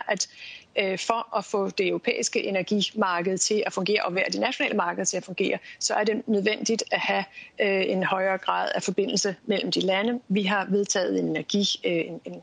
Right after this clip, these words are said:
et regelsæt omkring en, en energiunion, og det regelsæt, øh,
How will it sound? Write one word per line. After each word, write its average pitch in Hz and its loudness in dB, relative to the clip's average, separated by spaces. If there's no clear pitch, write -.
et 208 0
regelsæt 233 2
omkring 196 -2
en, 190 -4
en 170 -4
energiunion, 190 0
og 208 0
det 226 2
regelsæt, 208 0
øh, 175 4